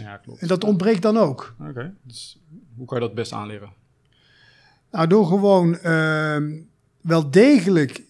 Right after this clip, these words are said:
Speaker 2: de tips en tricks tot je te nemen, want er zit natuurlijk wel een kern van waarheid in, hè?
Speaker 1: Ja.
Speaker 2: Eh, en dan vervolgens de tijd te nemen om de vertaalslag naar je eigen situatie te maken. Gewoon kritisch te zijn, wat werkt wel voor mij, wat werkt niet?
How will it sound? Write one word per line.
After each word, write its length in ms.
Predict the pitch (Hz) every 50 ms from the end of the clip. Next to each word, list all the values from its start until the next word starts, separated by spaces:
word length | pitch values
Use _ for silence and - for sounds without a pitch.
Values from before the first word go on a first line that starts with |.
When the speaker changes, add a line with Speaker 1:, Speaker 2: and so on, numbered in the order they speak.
| _ _
Speaker 2:
de 160 | - 151 -
tips 260 | - 214 208 - -
en 120 | 175 165 135
tricks 280 | - - 151 - -
tot 200 | - 175 165 165
je 60 | -
te 120 | 175 - 190
nemen, 260 | 190 190 196 226 240
want 120 | 214 175 151
er 60 | 151
zit 220 | 135 - 190 190
natuurlijk 580 | 175 170 151 - - 196 185 165 160 143 - - _ _ _ - 156 143
wel 260 | 185 208 180 147 139
een 160 | 143 131 -
kern 340 | - 214 185 160 156 151 139
van 180 | 143 143 139
waarheid 520 | 131 135 131 131 143 160 170 196 208 202 208
in, 140 | 269 294 262
hè? 100 | 220 175
Speaker 1:
Ja. 240 | - - - - - - _ _ _ _ _ _ _ _ _ _
Speaker 2:
Eh, 340 | _ - 185 180 180 175 -
en 80 | 240 247
dan 180 | 247 226 190
vervolgens 400 | 151 160 147 143 208 208 170 135
de 120 | - 160 147
tijd 280 | - 208 208 214 190
te 80 | - 175
nemen 460 | 160 151 147 147 147 151 170 190 185
om 340 | - 196 185 180 180 175 170 175
de 300 | 175 160 147 143 170 147
vertaalslag 580 | 151 139 - 202 190 180 175 - 175 147 -
naar 220 | - 160 151 147 147
je 120 | 147 147
eigen 360 | 147 - - 170 156 143 131
situatie 540 | 120 - 151 139 170 185 226 247 226 - -
te 80 | - 190
maken. 300 | 175 160 143 139 - 156
Gewoon 140 | 147 165 156
kritisch 420 | - - 208 196 185 196 143 -
te 60 | 175
zijn, 220 | 151 143 156 147 147
wat 180 | 160 175 175
werkt 280 | 180 170 151 143 131 147
wel 220 | 147 156 175 208
voor 120 | 175 196 208
mij, 280 | 208 202 208 214 214
wat 180 | 170 151 131 117
werkt 180 | 135 135 123
niet? 260 | 139 170 220 247 254